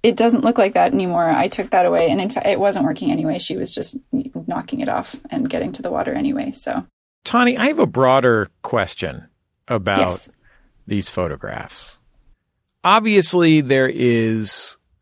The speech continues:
Speaker 2: an exciting Instagram and TikTok trend toward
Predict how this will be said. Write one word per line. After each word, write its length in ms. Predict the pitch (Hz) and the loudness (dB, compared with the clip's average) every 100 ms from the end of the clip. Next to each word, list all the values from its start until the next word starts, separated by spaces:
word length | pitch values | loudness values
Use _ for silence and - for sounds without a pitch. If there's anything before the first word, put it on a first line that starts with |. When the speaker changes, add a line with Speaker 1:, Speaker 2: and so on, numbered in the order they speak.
| _ | _
Speaker 2:
an 160 | 147 143 | 2 2
exciting 1040 | 131 - - 175 160 151 151 143 139 139 - _ _ _ _ - | 2 0 2 4 4 4 4 2 2 0 -6 _ _ _ _ 0
Instagram 920 | 139 131 - 143 113 131 123 123 120 | 2 2 0 0 4 4 6 4 4
and 180 | 117 117 | 4 2
TikTok 640 | 127 113 - 110 104 - | -2 -2 -4 -2 -2 -2
trend 560 | - 117 104 98 92 - | -4 -2 0 0 -2 -4
toward 680 | - 104 98 95 92 82 | -2 0 2 0 -2 -6